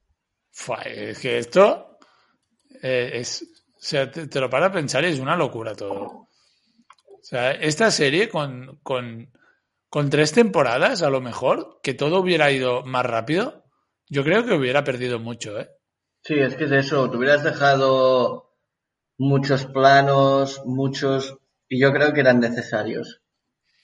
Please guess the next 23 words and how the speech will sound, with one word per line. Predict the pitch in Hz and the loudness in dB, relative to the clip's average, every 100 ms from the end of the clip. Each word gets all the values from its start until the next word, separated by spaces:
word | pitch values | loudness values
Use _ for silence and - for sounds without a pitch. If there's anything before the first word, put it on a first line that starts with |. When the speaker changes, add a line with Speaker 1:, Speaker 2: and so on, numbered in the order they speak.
| _ _ _ _ _ _ - | _ _ _ _ _ _ -2
Speaker 1:
Sí, | 208 160 117 - _ _ _ _ _ _ _ _ | 2 2 0 -12 _ _ _ _ _ _ _ _
sí, | - 143 | -8 -6
sí, | 123 127 | -4 -4
porque, | 123 117 127 127 - - 220 147 131 - _ _ _ | -6 -4 -4 -4 -8 -20 -16 -14 -14 -20 _ _ _
bueno, | 151 147 139 | -4 -2 -2
lo | 139 | -2
que | 135 | -2
decíamos, | 120 147 139 127 | -2 -2 -2 -4
se | 127 | -6
centra | - 156 170 | -4 2 4
mucho | 170 190 - 160 | 4 2 0 0
en | 139 | 0
los | 131 | -4
cambios | - 147 160 139 | -2 -2 -2 -2
de | 147 | -2
los | 143 | -4
personajes | 143 - 147 156 165 | -6 -4 -4 -2 -2
y | 147 | -4
si | - | -4
vas | 123 147 | -4 -2
muy | 151 175 156 | 0 0 -2
a | |
saco, | 131 143 151 214 - | -2 -4 -4 -6 -10